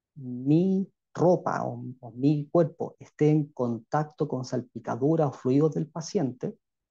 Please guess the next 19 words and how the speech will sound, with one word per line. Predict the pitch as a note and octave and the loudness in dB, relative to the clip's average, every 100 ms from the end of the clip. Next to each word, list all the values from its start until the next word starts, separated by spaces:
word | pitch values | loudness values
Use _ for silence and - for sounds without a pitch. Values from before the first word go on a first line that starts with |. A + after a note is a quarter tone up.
| _ _ - | _ _ 2
tengo | C#3+ D3 | 2 4
que | D#3 | 0
usar | C#3+ C#3 | 2 2
una | D3 D#3 | 2 2
bata, | E3 D3+ - - _ _ - | 2 0 -6 -14 _ _ -16
no | A#2+ A#2+ | -10 -6
tiene | B2+ | -4
por | B2 A#2+ | -4 -6
qué | |
ser | A#2 C#3 | -2 2
una | C3 | 4
bata | C3+ C#3 | 2 0
estéril, | C#3 - F3 - - - _ _ | -6 0 0 0 -4 -16 _ _
¿ya? | - - E3+ _ _ _ _ _ | -8 -8 -10 _ _ _ _ _
Se | - C#3 | -2 0
pueden | C#3+ E3 | 2 0
usar | D#3+ E3 D3 | 0 0 0
batas | D#3 C3+ - | 0 -2 -6
plásticas, | - D3 E3+ - G3+ A#3+ - - | -2 -2 -2 -10 -12 -12 -14 -20